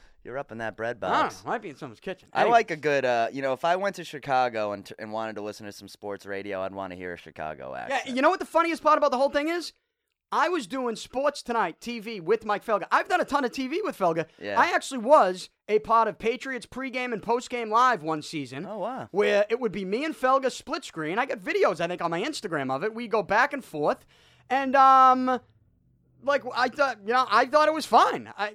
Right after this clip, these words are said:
Speaker 2: and, and I think that he thought it was fine, too. I mean, I don't know what he's saying behind the scenes, but
Speaker 1: Do you guys talk ever? Like,
Speaker 2: Felger?
Speaker 1: uh, yeah, you
Speaker 2: Well, when
Speaker 1: guys
Speaker 2: I've been on,
Speaker 1: friends?
Speaker 2: here's the thing. When I've been, well,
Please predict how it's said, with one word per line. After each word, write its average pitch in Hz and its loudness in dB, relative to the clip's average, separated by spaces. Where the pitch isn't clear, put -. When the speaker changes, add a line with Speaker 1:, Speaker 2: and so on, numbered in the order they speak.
Speaker 2:
and, 254 0
and 233 0
I 196 0
think 262 -4
that 247 2
he 254 -4
thought 277 6
it 214 2
was 208 2
fine, 226 2
too. 359 2
I 117 -10
mean, 135 -8
I 160 2
don't 196 -2
know 170 0
what 151 -2
he's 131 -10
saying 170 -4
behind 135 -6
the 110 -16
scenes, 277 -6
but 196 2
Speaker 1:
Do 120 -16
you 113 -16
guys 135 -4
talk 131 -2
ever? 175 -6
Like, 160 0
Speaker 2:
Felger? 320 8
Speaker 1:
uh, - -6
yeah, 117 0
you 247 -2
Speaker 2:
Well, 302 8
when 294 4
Speaker 1:
guys 359 8
Speaker 2:
I've - -2
been 339 4
on, 311 4
Speaker 1:
friends? 208 -12
Speaker 2:
here's 262 -6
the 254 -12
thing. 285 -4
When 202 0
I've 233 2
been, 226 0
well, 165 -4